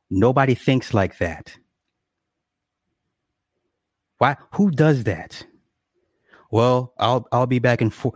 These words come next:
four years." Four years of additional wear and tear on your joints. Four years of the competition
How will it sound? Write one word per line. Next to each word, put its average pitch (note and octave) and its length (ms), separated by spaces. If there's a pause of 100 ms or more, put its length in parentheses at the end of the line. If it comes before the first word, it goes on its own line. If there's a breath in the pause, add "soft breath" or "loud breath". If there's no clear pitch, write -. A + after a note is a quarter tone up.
four D3+ 560
years." C#3+ 800 (1200)
Four D3+ 440
years D3 420
of G2 120
additional B2 640
wear A2+ 280
and B2+ 80
tear A#2 260
on A2 80
your A2 100
joints. G2+ 580 (1900)
Four C3+ 400
years C#3 440
of G#2 100
the - 80
competition A#2+ 840